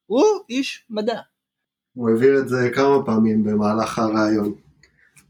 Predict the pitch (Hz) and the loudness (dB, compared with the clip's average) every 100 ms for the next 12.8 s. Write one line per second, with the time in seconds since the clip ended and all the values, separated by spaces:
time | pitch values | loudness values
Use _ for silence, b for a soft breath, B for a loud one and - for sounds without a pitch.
0 | _ _ 110 107 127 127 123 120 117 120 | _ _ -8 0 0 0 0 2 4 2
1 | 113 - _ _ _ _ _ 139 131 131 | 0 -8 _ _ _ _ _ -10 -6 -6
2 | 120 - 131 - 123 120 120 117 117 117 | -6 -4 -4 -4 -4 -2 -2 -2 -2 -6
3 | 117 147 175 180 165 123 123 123 117 117 | -4 0 2 4 2 0 -4 -4 -4 -4
4 | 147 147 139 131 135 135 135 139 143 135 | 0 0 0 -2 -2 -4 -2 0 0 0
5 | 139 135 135 147 156 151 147 - _ _ | 0 2 2 2 2 2 -2 -6 _ _
6 | _ _ - 120 135 123 120 127 139 151 | _ _ -10 -6 -4 -2 0 2 4 2
7 | 143 139 127 117 120 - 139 139 143 139 | 2 2 2 0 -6 -2 -2 0 2 4
8 | 139 127 110 113 113 110 110 _ _ _ | 4 2 0 0 0 -2 -8 _ _ _
9 | _ _ _ - _ - 147 147 156 156 | _ _ _ -20 _ -4 0 0 2 0
10 | - 139 - 127 120 107 - 139 143 135 | 2 0 2 0 0 -4 -4 -4 0 2
11 | 131 127 123 120 117 156 117 123 135 143 | 2 0 -2 -4 -4 -6 -4 -2 0 2
12 | 131 123 117 147 151 143 117 | 0 -2 -4 -2 0 0 -4